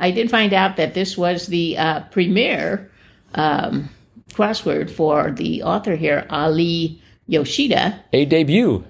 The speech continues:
Speaker 1: Yes,
Speaker 2: Excellent.
Speaker 1: a debut. And, uh, she is the youngest person to ever have a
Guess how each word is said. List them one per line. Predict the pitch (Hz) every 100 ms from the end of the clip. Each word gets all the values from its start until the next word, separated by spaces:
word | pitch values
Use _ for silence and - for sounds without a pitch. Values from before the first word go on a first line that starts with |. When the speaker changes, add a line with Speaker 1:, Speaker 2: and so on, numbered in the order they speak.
| - -
Speaker 1:
Yes, | 180 -
Speaker 2:
Excellent. | - -
Speaker 1:
a | -
debut. | 170 196 180 175 262 - - _
And, | - 170 165 160 156 160 -
uh, | 160 151 160
she | 160 269 269
is | 190 185
the | 190 190
youngest | 240 415 240 143 -
person | 285 339 - -
to | 170
ever | 170 180 185 185 _ _ _ 180
have | 175 170
a | 170 165 175